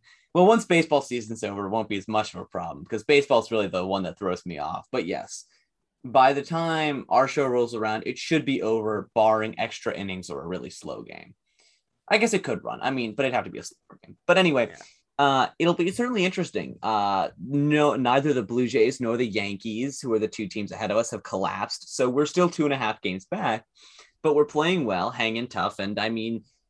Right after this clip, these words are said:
Speaker 1: we're not likely to make the playoffs, but
Speaker 2: Never
Speaker 1: the
Speaker 2: were.
Speaker 1: games still, the games still matter. And we've secured a winning record now, which is far, far above what projection systems had for us.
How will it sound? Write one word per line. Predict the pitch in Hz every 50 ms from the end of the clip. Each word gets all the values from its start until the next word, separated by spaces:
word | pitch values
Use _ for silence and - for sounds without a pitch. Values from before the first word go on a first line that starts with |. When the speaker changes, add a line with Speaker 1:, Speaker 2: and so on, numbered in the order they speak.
| _ _ _ _ _ _ _ _
Speaker 1:
we're | - 156 165
not | 175 190 185 -
likely | 117 104 98 110 131 131 135 131 120 107
to | 104
make | 104 101 92
the | 90
playoffs, | 87 - 104 101 90 78 87 95 98 - - - _ _ -
but | 110 110 104 98 87 - - _ _ _ _ _ _ -
Speaker 2:
Never | 104 104 104 120 139
Speaker 1:
the | 147 135
Speaker 2:
were. | 110
Speaker 1:
games | 98 104 120 139 147 -
still, | - - 160 151 139 110 - - - - _ _ _ _ _ _ _
the | 151 147
games | - - 135 123 147 165 185 208 202
still | - - 196 190 190 185
matter. | 147 123 127 160 196 170 120 95 92 - - _ -
And | 127 127 123 123 117
we've | 113 135 131
secured | - - 131 - - - 147 156 160 151 135
a | - 117
winning | 113 104 104 104 117 135 131 113
record | 95 87 95 135 - 135 110 95 82 -
now, | - - - - 64 - - _ _ _ _
which | 127 127 120 135
is | 127 110 101 87 90 104 101 92 -
far, | - - 151 147 147 135 107 95 90 - _ -
far | 135 127 117 110
above | 107 110 113 107 101 104
what | 117 - -
projection | 123 117 107 110 101 101 - 113 104
systems | - 107 104 - 104 98 92
had | - - - 101 98
for | - - 62 -
us. | 92 - - - -